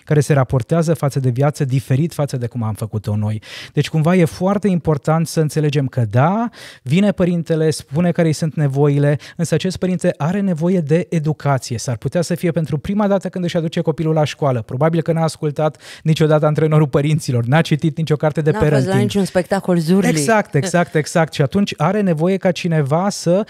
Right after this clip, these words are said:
Speaker 1: îi ofere acel context în care părintele să înțeleagă ce contează cu adevărat.
Speaker 2: De ce merită eu, profesor, să fac tot ce ține de mine ca să-l aduc pe părinte de partea mea?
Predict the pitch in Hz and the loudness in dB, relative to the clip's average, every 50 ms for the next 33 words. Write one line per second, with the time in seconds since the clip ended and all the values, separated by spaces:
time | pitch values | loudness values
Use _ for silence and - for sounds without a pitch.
0 | - - - - 165 165 160 143 - 202 226 220 202 - - 214 202 - - 185 | -10 -20 -10 -2 2 2 2 2 2 0 0 0 0 2 0 0 0 2 0 -2
1 | 165 143 - 175 214 - - - 185 - 208 202 202 185 - - 160 175 190 202 | -2 0 -2 -4 -6 -4 -6 -8 -4 -2 -2 -2 -2 -4 -2 -2 -2 -2 -2 -4
2 | - 214 208 202 - - - 180 185 202 208 202 - - - - 170 - - 160 | -4 -2 -2 -2 -2 -4 -4 -2 -2 -2 -2 -4 -8 -14 -6 -6 -6 -2 -2 0
3 | 175 190 180 202 185 - - - 170 208 - - 233 208 - 208 214 208 196 202 | 0 0 -2 -2 -4 -4 0 0 0 0 0 -2 -4 -2 -2 -2 -2 -2 -2 -4
4 | - - 196 175 180 165 170 165 143 123 107 - - _ _ _ _ - - - | -4 -4 -2 -2 -2 -2 0 0 0 -2 -4 -6 -12 _ _ _ _ -20 -20 -20
5 | - - - - 220 233 - - 247 247 233 208 196 190 180 170 156 - 156 151 | -20 -16 -8 -2 -2 -2 -2 -2 -4 -2 -2 0 -2 -2 -4 -4 -4 -4 -2 -2
6 | 143 143 143 156 160 160 151 139 - 135 135 - 147 151 - - 143 135 143 147 | -2 -2 -2 -2 -2 -2 -2 -4 -6 -8 -8 -6 -6 -8 -6 -6 -8 -8 -8 -8
7 | - 160 156 - _ - - 151 - - 185 170 - 160 151 139 127 120 127 135 | -8 -8 -10 -10 _ -8 -8 -6 -6 -6 -8 -8 -6 -6 -6 -6 -6 -6 -6 -6
8 | 143 156 165 165 156 151 _ - - - _ _ - 165 151 - 165 151 147 143 | -4 -4 -4 -4 -4 -6 _ -14 -20 -20 _ _ -8 -6 -6 -4 -4 -4 -4 -6
9 | 151 165 _ - 147 135 - 139 131 135 131 127 131 120 123 120 - 123 120 110 | -8 -10 _ -8 -10 -8 -6 -8 -8 -8 -8 -8 -8 -10 -10 -10 -8 -8 -10 -8
10 | - 113 117 117 113 110 110 | -8 -10 -8 -8 -10 -12 -12